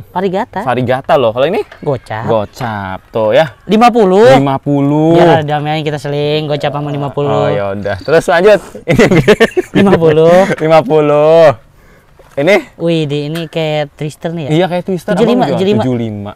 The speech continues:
Speaker 2: ya. Tujuh puluh lima ribu
Speaker 1: Ini
Speaker 2: rupiah
Speaker 1: apa sih,
Speaker 2: aja.
Speaker 1: Pak? Koptik apa
Speaker 2: Nih,
Speaker 1: sih?
Speaker 2: centong.
Speaker 1: Enggak, ini kulit
Speaker 2: Oh,
Speaker 1: jeruk
Speaker 2: oh,
Speaker 1: nih.
Speaker 2: kulit jeruk. Oke.
Speaker 1: Varigata.
Speaker 2: Berapa kulit jeruknya?
Speaker 1: Ini tiga ratus lima puluh ribu, Pak.
Speaker 2: Tiga ratus lima puluhan. Sama, sama ini ya?
Speaker 1: Ini beda,
Speaker 2: Oh, beda.
Speaker 1: ini, ini,
Speaker 2: Ini
Speaker 1: ini
Speaker 2: apa?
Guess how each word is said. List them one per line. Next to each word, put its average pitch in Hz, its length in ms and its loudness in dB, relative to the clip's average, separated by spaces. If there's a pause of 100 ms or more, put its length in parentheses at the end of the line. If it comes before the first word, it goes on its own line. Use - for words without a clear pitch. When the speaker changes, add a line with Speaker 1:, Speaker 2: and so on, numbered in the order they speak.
Speaker 2:
ya. 107 240 -10
Tujuh 123 240 -6
puluh 165 160 -2
lima 180 160 0
ribu 165 160 0
Speaker 1:
Ini - 80 2
Speaker 2:
rupiah - 160 2
Speaker 1:
apa 170 80 0
sih, 180 80 0
Speaker 2:
aja. 180 80 2
Speaker 1:
Pak? - 160 -4
Koptik 196 400 -2
apa 277 160 0
Speaker 2:
Nih, 170 160 0
Speaker 1:
sih? 135 80 -6
Speaker 2:
centong. 170 400 0 (360)
Speaker 1:
Enggak, 240 320 2
ini 240 160 -2
kulit 262 240 2
Speaker 2:
Oh, - 80 -4
Speaker 1:
jeruk 269 160 2
Speaker 2:
oh, 160 80 2
Speaker 1:
nih. - 160 2
Speaker 2:
kulit 156 80 0
jeruk. 170 320 2
Oke. - 60 -2
Speaker 1:
Varigata. 208 580 2
Speaker 2:
Berapa 151 320 -2
kulit 170 160 -4
jeruknya? 165 480 -6 (160)
Speaker 1:
Ini 165 240 -8
tiga 190 240 -4
ratus 214 80 -6
lima 214 80 0
puluh 226 160 -2
ribu, 247 160 2
Pak. - 0 -
Speaker 2:
Tiga 294 120 2 (120)
ratus - 160 -8
lima 160 240 -4
puluhan. 160 480 0
Sama, 175 320 -4
sama 185 240 -6
ini 214 160 -4
ya? 269 60 0 (260)
Speaker 1:
Ini 202 240 -2
beda, 269 320 2
Speaker 2:
Oh, 311 160 2
beda. 262 320 2
Speaker 1:
ini, 226 80 -4
ini, 277 100 -2 (140)
Speaker 2:
Ini - 0 -
Speaker 1:
ini 277 160 -2
Speaker 2:
apa? 277 100 -2